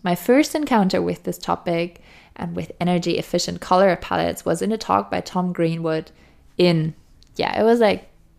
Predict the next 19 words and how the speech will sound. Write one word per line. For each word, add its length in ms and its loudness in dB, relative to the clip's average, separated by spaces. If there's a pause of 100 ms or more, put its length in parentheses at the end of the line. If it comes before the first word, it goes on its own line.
(200)
twenty 300 -6
nineteen, 360 -6
twenty 300 -8
twenty. 480 -4 (440)
I 100 4
don't 280 6
find 260 0
this 240 0
talk 340 0
anymore, 500 -4
but 380 2 (580)
it 80 4
was 280 6
just, 300 0 (260)
like, 200 -4
a 100 4
little 240 6
side 500 0
note. 380 4